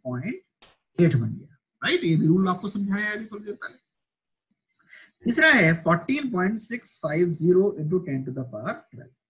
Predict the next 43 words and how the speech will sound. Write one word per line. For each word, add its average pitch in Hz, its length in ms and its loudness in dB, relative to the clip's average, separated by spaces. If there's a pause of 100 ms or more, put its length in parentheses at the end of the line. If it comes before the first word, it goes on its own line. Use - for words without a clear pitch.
(420)
अब 240 120 0
आप 302 160 4
ये 302 100 0
जानते 180 400 0
हो 262 160 2
कि - 120 -4
टेन 208 300 -2
की 254 100 -2
पावर 220 320 -2
से 240 160 -8
तो 240 120 -12
आपको 208 280 -4
कोई 226 200 -8
लेना 165 240 2
देना 170 260 -2
है 135 220 0
नहीं, 120 180 -2 (380)
आपको 175 280 -2 (140)
तीन 262 200 6
significant 190 560 2
figure 147 200 -4
तक - 260 -10
जाना 123 220 -2
है। - 180 -14 (340)
फ़ाइव 254 380 2
को 262 60 0
आपको 226 280 0
round 131 280 2
off 131 180 -4
करना 147 220 0
है, 285 140 2
उससे 277 220 -4
पीछे 214 340 -2
वाला 226 220 2
number 202 360 -2 (160)
even 247 320 6
है 147 180 4
और 196 360 -2
even 254 240 4
number 185 300 0
जो 151 120 -2
होगा 135 240 -2
वो 240 220 -12